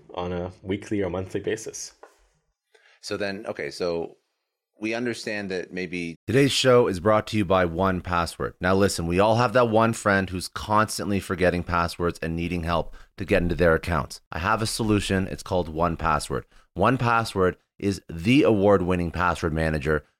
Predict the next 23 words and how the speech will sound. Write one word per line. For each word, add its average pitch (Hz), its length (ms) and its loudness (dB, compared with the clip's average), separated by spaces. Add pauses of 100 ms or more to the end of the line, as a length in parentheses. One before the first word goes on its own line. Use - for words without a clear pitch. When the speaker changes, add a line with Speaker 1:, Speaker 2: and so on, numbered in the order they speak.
(120)
Speaker 2:
trusted 90 360 -2
by 80 180 0
millions 107 560 2
of 90 120 0
users 82 260 0
and 82 120 -6
companies 78 440 -4
like 73 140 -2
I 87 200 0
B 87 200 0
M 82 320 -2
and 95 180 -4
Slack 85 500 0
to - 100 -14
keep 82 200 -8
logins, 95 520 0
credit 98 280 2
cards, 95 300 2
and 95 80 -2
other 95 260 0
private 92 380 0
info 90 340 -4
safe 90 500 0